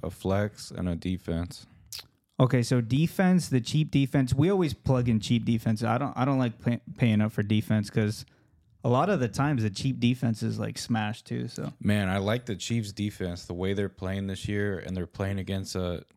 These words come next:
Speaker 1: turnover machine in
Speaker 2: Mm-hmm.
Speaker 1: Josh Allen.
Speaker 2: Yeah, the, the two top cheap defenses this week is Chiefs and Bills.
Speaker 1: Yeah.
Speaker 2: The Bills are a little bit higher, but, I mean, it's the same thing. But let, let's run the Chiefs.
Speaker 1: Yeah, in Kansas City.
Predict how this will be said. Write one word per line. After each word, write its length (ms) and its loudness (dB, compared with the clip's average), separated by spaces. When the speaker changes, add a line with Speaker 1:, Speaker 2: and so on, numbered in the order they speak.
Speaker 1:
turnover 600 0
machine 760 -4
in 120 -8
Speaker 2:
Mm-hmm. 80 2
Speaker 1:
Josh 340 4
Allen. 340 -2
Speaker 2:
Yeah, 320 2
the, 280 0
the 160 2
two 260 2
top 320 0
cheap 240 -4
defenses 580 0
this 220 -4
week 220 0
is 160 0
Chiefs 280 -2
and 140 4
Bills. 420 0
Speaker 1:
Yeah. 260 2
Speaker 2:
The 120 6
Bills 640 0
are 160 2
a 80 0
little 680 0
bit 260 0
higher, 480 2
but, 380 0
I 60 2
mean, 160 4
it's 100 -2
the 80 -2
same 240 2
thing. 340 0
But 140 4
let, 240 2
let's 240 2
run 160 6
the 60 4
Chiefs. 360 -2
Speaker 1:
Yeah, 300 -2
in 220 2
Kansas 400 0
City. 420 0